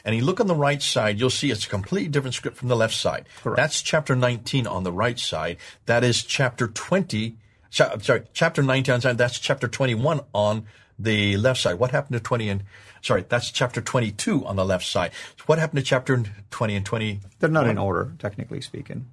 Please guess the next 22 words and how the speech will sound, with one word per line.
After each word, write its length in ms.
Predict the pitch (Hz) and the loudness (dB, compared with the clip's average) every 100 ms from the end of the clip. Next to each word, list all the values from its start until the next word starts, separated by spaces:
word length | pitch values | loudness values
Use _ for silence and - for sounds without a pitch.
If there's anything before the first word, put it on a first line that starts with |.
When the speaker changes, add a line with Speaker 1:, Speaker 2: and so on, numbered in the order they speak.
| - | 2
Speaker 1:
And 160 | 131 | 6
you 100 | 135 | 6
notice 320 | 135 180 190 | 6 6 4
the 80 | - | 0
two 220 | 127 170 | 2 2
different 320 | 151 151 147 143 | 4 2 0 -2
sli-, 260 | 208 - | -2 -4
scripts, 460 | - 220 - - - _ _ - | -2 0 0 -4 -10 _ _ -8
Speaker 2:
Mm-hmm. 200 | 107 185 - _ | -4 -6 -8 _
Speaker 1:
which 260 | 160 - | 0 2
means, 320 | 151 165 156 135 | 2 4 4 4
and 120 | 135 | 6
he 140 | 208 | 6
said 240 | 220 170 147 | 4 4 6
there's 160 | 135 | 4
about 160 | 120 120 | 2 0
sixty 400 | - 220 - 185 | 0 -2 -2 -2
years 300 | 180 165 110 | 2 2 0
between 340 | 104 101 120 | -2 -2 0
these 220 | 104 98 | 0 -4
two 140 | - 98 | -6 -8
scripts. 500 | - - - - | -8 -10 -8 -8